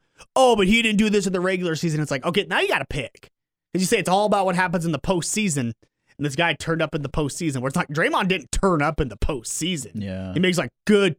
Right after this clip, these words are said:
Speaker 1: three good defensive plays. Everyone's like, "Oh, see, that's why Draymond,
Speaker 2: Right.
Speaker 1: but Golden State keeps Draymond." I can't stand the guy. I
Speaker 2: I
Speaker 1: really
Speaker 2: know,
Speaker 1: can't.
Speaker 2: I can't either. I, I, I think he's a great defender, but it's, in terms of offense,
Speaker 1: I,
Speaker 2: he's
Speaker 1: I think it's
Speaker 2: terrible.
Speaker 1: just 'cause they play in a soft league.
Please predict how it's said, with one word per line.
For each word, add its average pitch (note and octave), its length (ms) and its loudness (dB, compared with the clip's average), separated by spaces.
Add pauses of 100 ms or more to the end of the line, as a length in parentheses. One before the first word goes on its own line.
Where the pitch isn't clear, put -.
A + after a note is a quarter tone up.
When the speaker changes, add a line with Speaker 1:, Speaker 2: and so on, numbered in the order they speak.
Speaker 1:
three E3+ 360 0
good E3 220 -2
defensive C#3+ 360 -6
plays. D3 180 -6
Everyone's D#3 180 -4
like, - 100 0
"Oh, G#3+ 180 4
see, - 120 -8
that's B2+ 200 -6
why F3 120 0
Draymond, F#3 540 0
Speaker 2:
Right. C3 240 0
Speaker 1:
but D#3+ 140 -2
Golden F3+ 240 0
State G#3+ 240 -4
keeps A3+ 240 -2
Draymond." B3 360 -2
I F3+ 60 -8
can't F4 240 -4
stand E3+ 400 -6
the A2 60 -10
guy. - 120 -20 (120)
I C#3+ 60 -4
Speaker 2:
I - 20 0
Speaker 1:
really G#3 260 2
Speaker 2:
know, F#2 60 -2
Speaker 1:
can't. G2+ 140 0
Speaker 2:
I E3 80 -4
can't F2+ 180 -6
either. F2 280 -6
I, F2+ 140 0 (140)
I, G2 100 0
I G#2+ 60 0
think B2 180 -4
he's G#2 100 -6
a G#2+ 40 -2
great G#2 220 -2
defender, G2 420 -4
but F#2+ 120 -4
it's, F2+ 140 -8
in G2+ 140 -6
terms A2+ 260 -4
of F#2 80 -8
offense, G2+ 420 -2
Speaker 1:
I, F#3+ 100 0
Speaker 2:
he's - 100 -4
Speaker 1:
I - 40 -8
think A#3+ 120 2
it's - 80 0
Speaker 2:
terrible. C4 160 0
Speaker 1:
just F3+ 220 -2
'cause F3 120 -2
they D#3 100 -2
play D#3+ 160 -2
in C#3 60 -2
a C3 40 -4
soft B2+ 300 -4
league. B2 360 -6